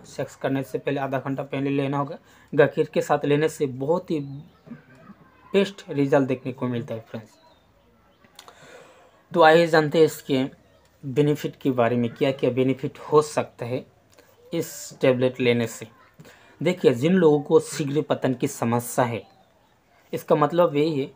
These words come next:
जो जल्दी निकल जाना, जल्दी डिस्चार्ज होना। बहुत लोगों को ऐसे प्रॉब्लम होता है, तो उस कंडीशन पर लेने से इस टेबलेट बहुत ही ज़्यादा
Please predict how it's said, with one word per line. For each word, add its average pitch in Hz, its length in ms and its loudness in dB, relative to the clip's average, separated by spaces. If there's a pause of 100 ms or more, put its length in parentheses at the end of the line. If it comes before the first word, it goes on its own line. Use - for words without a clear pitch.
(140)
जो 139 160 2
जल्दी 135 360 2
निकल 123 320 0
जाना, 117 260 -8 (220)
जल्दी 131 300 -2
डिस्चार्ज 123 460 -4
होना। 113 220 -6 (160)
बहुत 143 240 -2
लोगों 139 280 4
को 139 140 -2
ऐसे 131 160 -4
प्रॉब्लम 135 380 -2
होता 123 260 -6
है, 139 100 -10 (960)
तो 175 80 2
उस 202 260 -4
कंडीशन 156 520 2
पर 143 200 -2 (460)
लेने 156 300 6
से 160 180 2
इस 143 260 -2
टेबलेट 131 360 -4
बहुत 151 460 4
ही 185 120 2
ज़्यादा 127 300 0